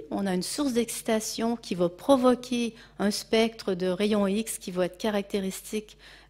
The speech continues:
des, euh, des éléments de la composition chimique de, de l'échantillon qu'on est en train d'analyser.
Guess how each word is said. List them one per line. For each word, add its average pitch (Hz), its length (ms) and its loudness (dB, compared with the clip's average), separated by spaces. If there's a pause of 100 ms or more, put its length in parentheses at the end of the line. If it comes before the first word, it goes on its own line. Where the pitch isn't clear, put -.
des, 185 400 0
euh, 165 160 -2
des 180 240 -2
éléments 185 340 0
de 180 60 -6
la 180 100 -2
composition 185 600 -4
chimique 196 640 -4 (220)
de, 180 220 -2
de 180 120 -2
l'échantillon 190 680 -4
qu'on 185 200 -4
est 180 80 0
en 170 80 2
train 226 200 0
d'analyser. 196 720 -2